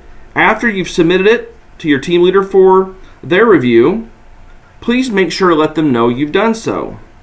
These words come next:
Failure to do so could lead to an inaccurate monthly report being sent to the Department of Child Services, and that wouldn't, that leads to some other, uh, issues down the road.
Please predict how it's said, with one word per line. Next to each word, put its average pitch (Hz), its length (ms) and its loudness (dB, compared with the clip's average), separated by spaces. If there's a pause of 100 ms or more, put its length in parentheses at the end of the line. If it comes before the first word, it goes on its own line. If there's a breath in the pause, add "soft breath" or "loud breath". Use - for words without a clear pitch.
(540 loud breath)
Failure 202 460 -2
to 233 100 -8
do 214 220 -4
so 139 200 0
could - 160 -2
lead 139 200 0
to 131 100 -2
an 107 80 -2
inaccurate 180 560 -2
monthly 139 300 -4
report 110 560 -4
being 113 200 -4
sent - 520 -8 (180)
to 139 80 -8
the 123 80 -4
Department 104 400 -6
of - 60 -14
Child 95 260 -8
Services, 98 560 -6
and 107 80 -6
that 110 180 -4
wouldn't, 92 280 -10 (240 loud breath)
that 127 180 -2
leads 139 280 -4
to 135 200 -2
some 123 160 -6
other, 120 400 -2 (180 loud breath)
uh, 90 140 -10
issues 131 340 -2
down 120 220 -2
the 104 80 -4
road. 151 480 0